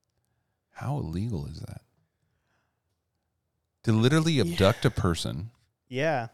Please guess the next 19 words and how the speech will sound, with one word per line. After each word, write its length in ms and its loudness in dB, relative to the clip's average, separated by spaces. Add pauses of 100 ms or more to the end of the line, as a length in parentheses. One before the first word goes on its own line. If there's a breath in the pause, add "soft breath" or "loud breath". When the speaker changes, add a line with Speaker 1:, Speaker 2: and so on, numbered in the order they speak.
(260)
Speaker 1:
that 260 0
is 300 0
suffering 420 -2
from 220 -4
amnesia." 560 -2 (640)
Speaker 2:
Yeah. 300 -8 (500)
Speaker 1:
Hmm. 340 -2 (560)
Speaker 2:
And 160 -6
the, 60 2
Speaker 1:
<laughs> 340 -4
Speaker 2:
the 60 -2
Speaker 1:
Where, 120 0 (160 loud breath)
where 120 2
are 20 4
the 100 0
legalities 720 -2
in 100 -6
this 140 -6
thing? 220 -6